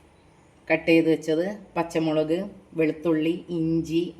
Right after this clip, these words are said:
ഉപ്പ്, കുറച്ച് തേങ്ങ, മുളക്, മഞ്ഞൾ, കറിവേപ്പില, മല്ലിയില, കുറച്ച് ഗരം മസാല. അപ്പോൾ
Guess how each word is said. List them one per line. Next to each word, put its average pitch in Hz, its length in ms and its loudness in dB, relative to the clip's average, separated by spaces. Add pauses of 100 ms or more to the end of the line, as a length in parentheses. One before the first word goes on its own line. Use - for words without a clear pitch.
ഉപ്പ്, - 320 -4 (640)
കുറച്ച് 190 300 0
തേങ്ങ, 160 440 0 (1200)
മുളക്, 165 440 4 (220)
മഞ്ഞൾ, 160 480 4 (220)
കറിവേപ്പില, 160 580 4 (720)
മല്ലിയില, 160 480 2 (1080)
കുറച്ച് 196 460 0
ഗരം 151 200 2
മസാല. 143 300 -2 (1400)
അപ്പോൾ - 160 -10